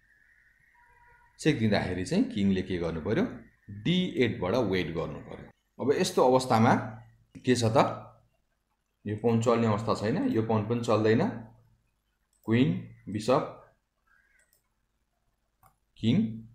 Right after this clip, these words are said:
केही पनि चल्ने अवस्था छैन। अब, अ, व्हाइटले यो पाउन चाल्नुपर्ने हुन्छ एउटा, अथवा बिसप र क्विन चाल्नुपर्ने हुन्छ। अब जस्तो यो पाउन चाल्यो भने सिम्पल एच पाउनले खान्छ,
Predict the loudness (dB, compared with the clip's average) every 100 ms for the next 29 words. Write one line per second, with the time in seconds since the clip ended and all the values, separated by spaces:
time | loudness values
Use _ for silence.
0 | _ -6 -4 -2 -2 -4 -4 -2 -2 -6
1 | -4 -4 -4 -10 -8 -2 2 2 0 -12
2 | -20 _ -10 -4 -2 -2 -4 -10 -20 _
3 | _ _ _ _ _ _ _ _ _ _
4 | _ _ _ _ _ 0 2 2 2 0
5 | -6 -20 -10 -6 0 2 4 4 4 4
6 | 4 4 4 4 4 2 -2 -6 -20 _
7 | -8 -4 0 2 2 -2 -12 -20 _ -4
8 | -2 0 0 2 2 2 -4 -4 0 0
9 | 0 -2 -2 -4 -6 -8 -12 -10 -4 -4
10 | -2 0 2 2 2 4 4 2 2 0
11 | -2 -2 0 0 -2 -10 -6 -6 -2 -2
12 | 0 0 0 2